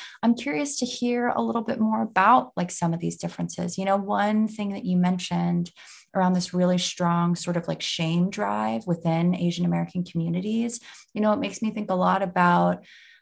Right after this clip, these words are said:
in my work with many Asian American folks, this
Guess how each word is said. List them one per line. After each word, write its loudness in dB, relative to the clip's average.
in 6
my 6
work 2
with -2
many 4
Asian 2
American 4
folks, 0
this -4